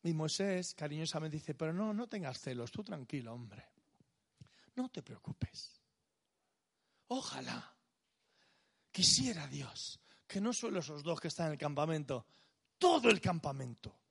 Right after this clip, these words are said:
profetizara." Y bueno, Josué se quedó tranquilo.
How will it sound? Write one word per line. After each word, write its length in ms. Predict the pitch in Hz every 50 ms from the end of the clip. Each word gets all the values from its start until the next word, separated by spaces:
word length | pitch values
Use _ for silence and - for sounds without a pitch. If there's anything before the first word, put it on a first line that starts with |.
| _ _ _ _ _ - _ -
profetizara." 760 | 214 196 - 165 - - 247 - - - - - - - _ _ _ _ _ _ _ _ _ _ _ _ _ _ _ _ _ _ _ _ _ _ _ _ _ _ _ _ _ _ _ _ _ _ _ _ _ _ _ _ _ _ _ _ _ _ _ _ 359 359 359 370 381 392 381 381 370 _ 370 359 _ _ _ _ _ _ _ _ _ _ _ _ _ _ _ _ _ _ _ _ _ _ _ _ _ _ _ _ _ -
Y 80 | 143
bueno, 280 | 127 143 151 165 165 147 - _ _ _ _ _ _ _ _ _ _ _ _ _ _
Josué 320 | - - - - - - -
se 160 | - - -
quedó 160 | - 127 120
tranquilo. 480 | - - 120 120 - 220 233 220 160